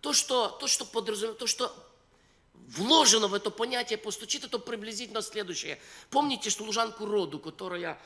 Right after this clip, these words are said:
услышала, что кто-то стучит в двери? И она вышла и открыла, и увидела Петра. И она ничего не поняла, что это был Петр, или она перепугалась, или что там с ней случилось, но она Петра не впустила тогда.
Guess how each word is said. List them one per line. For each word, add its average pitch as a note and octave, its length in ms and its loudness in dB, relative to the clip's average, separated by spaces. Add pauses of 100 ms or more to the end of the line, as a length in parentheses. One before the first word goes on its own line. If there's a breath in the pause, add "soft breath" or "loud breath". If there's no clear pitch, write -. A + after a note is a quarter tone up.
(360 loud breath)
услышала, G#3 600 0
что - 160 -6
кто-то F#3 300 -10
стучит F#3 420 -4
в C#3 160 -16
двери? D3 520 -6 (1120 loud breath)
И F3+ 100 -2
она A3 180 2
вышла B3 340 2
и A3+ 40 4
открыла, A#3 480 0
и G3+ 100 2
увидела G#3+ 380 -2
Петра. F#3+ 680 -4 (640 soft breath)
И F3 80 2
она A3 140 4
ничего C#4+ 560 4
не D#4+ 140 -2
поняла, D#3+ 600 0 (120)
что - 200 -6
это F3+ 120 -8
был F#3+ 220 -2
Петр, A3 520 -6 (300 loud breath)
или F3+ 140 2
она A#3+ 160 2
перепугалась, G#3 1000 0
или G3+ 200 -6
что B3+ 300 0
там G#3+ 180 -2
с - 100 -6
ней G3+ 140 -2
случилось, G#3 640 -6 (420 loud breath)
но D#3+ 60 -2
она A3+ 140 0
Петра C#4 340 -2
не B3 120 -6
впустила A3 600 -4
тогда. A#2+ 340 -16